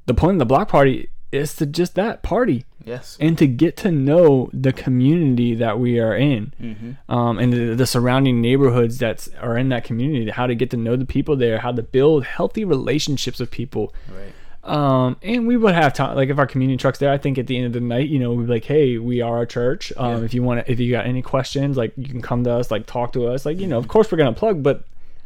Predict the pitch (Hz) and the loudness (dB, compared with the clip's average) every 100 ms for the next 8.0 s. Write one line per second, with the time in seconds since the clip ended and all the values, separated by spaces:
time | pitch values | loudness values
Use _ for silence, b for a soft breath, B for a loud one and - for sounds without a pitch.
0 | - 156 165 160 147 135 175 - 127 123 | -2 0 2 2 0 0 -2 0 0 2
1 | 127 120 139 117 120 120 117 110 139 131 | 0 2 0 0 -2 -2 -2 0 2 2
2 | 117 127 135 120 117 - 127 110 117 113 | 2 2 2 0 -4 -4 -4 -4 -4 -2
3 | 123 107 - 120 117 110 95 117 139 101 | -2 -4 -4 -2 -2 -2 -2 -2 -2 -4
4 | 131 196 - b b b 123 120 113 110 | -6 -8 -10 b b b -2 0 -2 -4
5 | - - 120 143 156 135 120 135 131 165 | -10 -8 -2 2 2 2 4 2 2 -4
6 | 170 143 - 117 170 180 147 127 156 143 | -4 -4 -6 -2 -2 -2 0 2 2 2
7 | 151 160 147 151 - 127 - - 110 95 | 0 -2 -4 -4 -2 -4 -4 -14 -14 -14